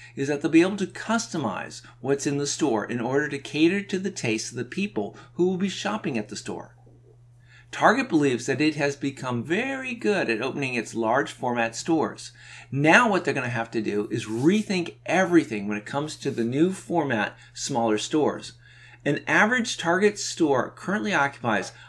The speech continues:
a hundred forty-five thousand square feet. The newer stores are planned to occupy less than fifty thousand square feet.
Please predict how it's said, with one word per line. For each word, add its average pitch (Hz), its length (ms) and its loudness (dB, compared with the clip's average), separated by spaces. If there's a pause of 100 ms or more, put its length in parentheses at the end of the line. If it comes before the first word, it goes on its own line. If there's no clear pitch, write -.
a - 60 -8
hundred 220 640 -4
forty-five 147 680 -2 (160)
thousand 165 640 -2
square 117 320 -4
feet. 117 360 -4 (420)
The 127 100 -4
newer 202 320 4
stores 113 380 -2
are 110 40 -2
planned 135 280 -8
to 120 80 -2
occupy 117 440 -2 (240)
less 139 360 -2
than 127 400 -8
fifty 214 340 -4
thousand - 420 -8
square - 240 -10
feet. - 240 -12